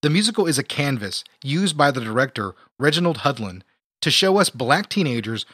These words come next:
with a freshness and originality that's rare in modern movies. We hardly ever see black teenagers at all in films, and when we do, they're painted in images that are either negative or threatening,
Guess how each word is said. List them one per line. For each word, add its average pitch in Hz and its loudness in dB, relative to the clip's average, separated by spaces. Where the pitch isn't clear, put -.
with 147 2
a 156 0
freshness 196 0
and 143 -2
originality 123 0
that's - -6
rare 139 -2
in 101 -4
modern 101 -4
movies. 101 -6
We 175 2
hardly 190 2
ever 160 0
see - 0
black 117 -2
teenagers 117 -4
at - -8
all 139 2
in 104 -4
films, 92 -12
and 170 2
when 170 2
we 139 -2
do, 139 0
they're 143 0
painted 170 -2
in 120 -8
images 110 -2
that 120 -4
are 123 -4
either 120 -4
negative 151 -2
or 110 -10
threatening, 113 -2